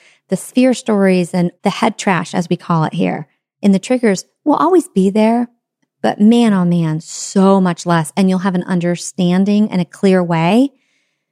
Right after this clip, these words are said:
of why you're behaving that way, because you won't be so sort of gunked up with your pain. Does that make sense?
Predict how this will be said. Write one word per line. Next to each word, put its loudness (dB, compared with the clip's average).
of -2
why -2
you're 0
behaving 0
that 0
way, 0
because -2
you 2
won't 2
be 0
so 0
sort -2
of -4
gunked 0
up -2
with -4
your -2
pain. -4
Does -14
that -2
make 0
sense? -2